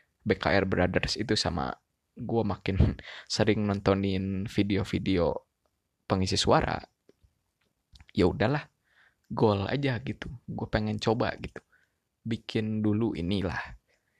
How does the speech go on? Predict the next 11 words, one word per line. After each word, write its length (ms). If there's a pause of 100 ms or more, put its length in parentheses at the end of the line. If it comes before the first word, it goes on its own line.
(180)
Kalau 160
misalkan 400
nggak 240
laku 160
kan, 320 (240)
ya 160
udah 480
gitu. 320
Disimpan 480
aja 160
buat 160